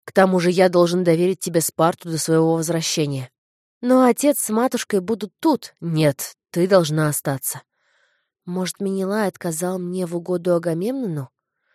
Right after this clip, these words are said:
Кто эти послы, которых нужно принять? Итак, я не поеду на Крит. Увижу ли я ещё что-нибудь интересное? Даже для не столь далёкого путешествия в Гитион мне потребовалось и спрашивать разрешение. «Они прибыли из Трои».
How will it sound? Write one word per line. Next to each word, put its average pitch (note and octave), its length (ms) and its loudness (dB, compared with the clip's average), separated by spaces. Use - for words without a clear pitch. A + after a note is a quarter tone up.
Кто - 260 4
эти G#3 180 2
послы, F3+ 380 -2
которых F#3+ 380 -4
нужно G3+ 260 -4
принять? F3 500 -6
Итак, C#4+ 480 0
я F#3+ 200 0
не A#3+ 120 -2
поеду E3+ 460 -4
на E3 120 -4
Крит. - 360 -14
Увижу B3 420 2
ли A#3+ 100 0
я A3+ 180 2
ещё A#3 320 2
что-нибудь F#3 520 -4
интересное? E3+ 720 -4
Даже A#3 300 4
для A#3 140 2
не A#3+ 120 0
столь C4 260 4
далёкого G#3 480 4
путешествия G#3 760 -2
в F3 80 -6
Гитион E3+ 500 -2
мне G3 160 -2
потребовалось G3 720 0
и F#3 40 -8
спрашивать G#3 520 -2
разрешение. F#3+ 720 -4
«Они D3 400 -2
прибыли D3 520 -2
из D3+ 200 -2
Трои». B2+ 460 -2